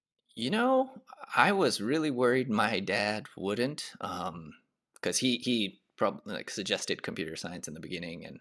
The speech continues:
I always said I, I like playing music and wanted to skate, and he's always like, "Yeah, but, you know, backup might be good," and all this. And one, when I was,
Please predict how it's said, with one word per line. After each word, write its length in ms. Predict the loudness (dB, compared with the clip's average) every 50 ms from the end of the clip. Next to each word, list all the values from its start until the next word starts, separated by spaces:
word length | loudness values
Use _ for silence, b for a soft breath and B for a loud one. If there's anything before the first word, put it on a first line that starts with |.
| _ -8
I 140 | -8 -6
always 360 | -4 -6 -6 -6 -8 -10 -12 -14 -12
said 260 | -6 -4 -4 -2 -2
I, 180 | -2 -4 -6 -6 -6 -4
I 80 | -2
like 180 | -2 -2 -2 -4
playing 200 | -6 -6 -6 -6
music 420 | -6 -6 -6 -4 -6 -6 -8 -8 -12
and 100 | -12 -10
wanted 220 | -8 -8 -8 -10
to 60 | -10 -10
skate, 500 | -10 -8 -6 -6 -6 -6 -6 -8 -10 -14
and 200 | -16 -16 -16 -16 B B B B B B B B B
he's 160 | -14 -8 -6
always 180 | -4 -4 -4 -4
like, 140 | -6 -6 -6
"Yeah, 680 | -6 -4 -4 -2 -2 0 0 2 4 4 4 4 4 2
but, 160 | 0 -2 -4
you 100 | -4 -6
know, 180 | -6 -8 -10 -14 -18 -20 -14 -10
backup 380 | -8 -8 -8 -6 -8 -8 -10 _ _ _ _ _
might 180 | -10 -10 -8 -8
be 100 | -8 -6
good," 360 | -4 -2 -2 -2 -2 -4 -6
and 200 | -8 -12 -14 -16 B B B B B B B
all 180 | -2 -2 0 2
this. 400 | 2 2 2 0 -2 -6 -8 -6
And 420 | -4 -4 -4 -4 -6 -10 -12 -10 -4
one, 280 | 0 2 2 2 0 -2 -4
when 220 | -6 -2 -2 0 0
I 100 | 0 -2
was, 240 | -2 -4 -4 -6